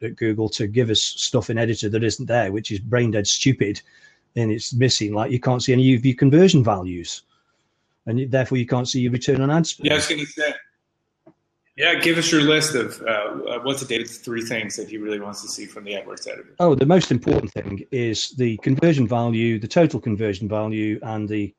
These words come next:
Speaker 1: uh, conversion value divided by cost, which is the return on ad spend. And that's the key metric that I work with for profitability. So, um, when we, basically, when we put a pound into the shopping campaign, we wanna see at least five back, or dollars.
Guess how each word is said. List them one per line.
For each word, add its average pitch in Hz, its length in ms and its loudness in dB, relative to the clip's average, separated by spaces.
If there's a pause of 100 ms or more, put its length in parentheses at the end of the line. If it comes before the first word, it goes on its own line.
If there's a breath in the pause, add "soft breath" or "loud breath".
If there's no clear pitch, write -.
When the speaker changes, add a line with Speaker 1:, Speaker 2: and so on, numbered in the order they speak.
(120)
Speaker 1:
uh, 107 220 -8
conversion 110 340 -2
value 107 220 0
divided 101 340 -2
by 98 140 -6
cost, - 380 -10
which 110 140 -12
is 104 100 -8
the 107 80 -4
return 101 320 -6
on 95 100 -8
ad 90 140 -12
spend. 92 360 -12 (380 soft breath)
And 120 80 2
that's 151 200 0
the 127 180 0
key 151 340 4
metric 123 640 -2 (420)
that 117 160 -4
I 107 160 -4
work 117 320 0
with 104 220 -4
for - 100 -6
profitability. 107 760 0
So, 104 280 -4 (400 soft breath)
um, 107 320 -4 (200)
when 156 200 6
we, 139 340 6
basically, 151 400 2
when 143 140 6
we 131 100 6
put 127 140 2
a 113 40 -2
pound 143 460 0
into 123 400 0
the 107 80 -2
shopping 110 380 -4
campaign, 98 420 -8
we 117 80 -4
wanna 117 160 -2
see 117 180 -4
at - 80 -8
least 123 200 -2
five 107 320 -2
back, - 360 -4 (1300)
or 107 100 -4
dollars. 104 440 -2